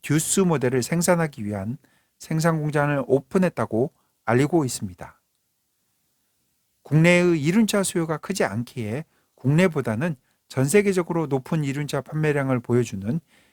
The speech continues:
인도네시아에서 생산 및 운영을 하는 것이 더 낫다고 판단을 한 것이 아닌가 생각합니다.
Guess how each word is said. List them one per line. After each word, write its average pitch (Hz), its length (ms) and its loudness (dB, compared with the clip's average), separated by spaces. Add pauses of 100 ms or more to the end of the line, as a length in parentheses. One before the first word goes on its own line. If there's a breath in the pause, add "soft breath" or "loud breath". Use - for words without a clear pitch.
(140 soft breath)
인도네시아에서 156 880 2
생산 180 440 -2
및 185 140 -4 (380)
운영을 117 340 2
하는 151 240 -2
것이 117 340 -4 (480)
더 107 300 0
낫다고 123 560 0
판단을 156 380 0
한 151 140 -2
것이 151 260 0
아닌가 110 440 -2 (380)
생각합니다. 139 680 -4